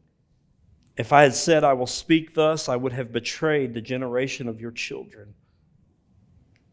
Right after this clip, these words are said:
But when I thought how to understand this, it seemed to me a wearisome task until I went into the sanctuary of God,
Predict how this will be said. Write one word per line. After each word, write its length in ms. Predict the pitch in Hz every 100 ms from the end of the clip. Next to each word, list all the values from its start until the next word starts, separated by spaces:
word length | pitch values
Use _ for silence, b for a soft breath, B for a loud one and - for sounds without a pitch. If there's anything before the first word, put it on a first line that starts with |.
| _ _ _ -
But 120 | 120
when 120 | 117
I 80 | 107
thought 520 | - 170 175 - - - _
how 100 | 120
to 100 | 113
understand 720 | 123 113 107 - 123 120 104
this, 240 | 92 87
it 100 | -
seemed 380 | - - 170 175
to 40 | 139
me 360 | 120 120 117 B B -
a 80 |
wearisome 640 | 123 117 160 185 180 - 123
task 720 | 117 143 117 85 - - - _ _ _ _
until 240 | - 123 175
I 80 | 151
went 280 | 143 196
into 180 | 185 175
the 80 | 135
sanctuary 640 | 135 180 175 - 160 147
of 140 | 120 117
God, 480 | 151 143 107 95